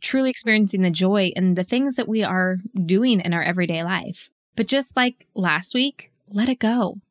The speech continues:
Let go of those worries or anxieties that are holding you back from fully experiencing the joy that God has for you in doing these things.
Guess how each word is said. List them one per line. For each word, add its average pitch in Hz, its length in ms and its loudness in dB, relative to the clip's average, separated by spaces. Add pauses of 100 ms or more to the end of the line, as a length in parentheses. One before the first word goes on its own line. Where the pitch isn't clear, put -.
Let 240 200 0
go 233 120 2
of 240 80 0
those 240 200 0
worries 233 520 0
or 196 100 2
anxieties 190 680 2 (260)
that 208 100 2
are 208 60 4
holding 233 360 2
you 269 100 2
back 202 260 -2
from 202 220 0
fully 247 680 0
experiencing 190 640 0
the 185 80 2
joy 180 160 0
that 170 120 -6
God 170 160 -2
has 175 260 -2
for - 140 -6
you 170 200 -2
in 185 180 2
doing 165 280 0
these 160 220 -4
things. - 460 -6